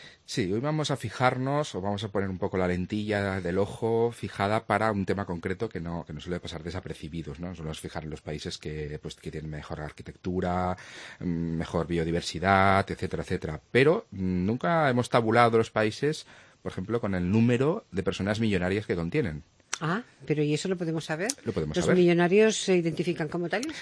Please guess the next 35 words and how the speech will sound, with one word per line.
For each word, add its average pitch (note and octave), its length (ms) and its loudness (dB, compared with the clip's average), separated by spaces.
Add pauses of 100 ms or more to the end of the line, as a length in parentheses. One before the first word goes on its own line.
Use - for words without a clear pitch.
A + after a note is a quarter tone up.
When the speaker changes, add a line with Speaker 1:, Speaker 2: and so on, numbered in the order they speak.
(140)
Speaker 1:
Al F2 100 -4
menos G2+ 260 2
los A2 120 0
que - 60 -12
están F#2+ 140 0
en F#2+ 40 2
la F2+ 80 2
lista F#2 200 0
Forbes, A#2 300 0
sí. - 180 -6 (120)
Speaker 2:
Ah, A#2+ 160 -2 (340)
Speaker 1:
¿Vale? D#2 220 -4
Speaker 2:
vale, A#2 340 0 (140)
muy C3+ 100 2
bien. A2+ 300 -2
Speaker 1:
Entonces, G#2+ 420 4
lo G#2 160 2
que C#3+ 60 2
he C3+ 40 4
cogido D3 240 2
son D#3 280 2 (100)
mil D3 420 2
millonarios, E2 760 -2
es - 80 -20
decir, E2+ 180 -6
más G2 220 0
de G2+ 120 2
mil A#2+ 360 2
millones G#2 460 -2
de E2+ 100 -4
dólares C#2+ 640 -10 (340)
de F2+ 140 -6
patrimonio, C#2+ 560 -10 (220)
¿de D2+ 80 -10
acuerdo? F2 300 -2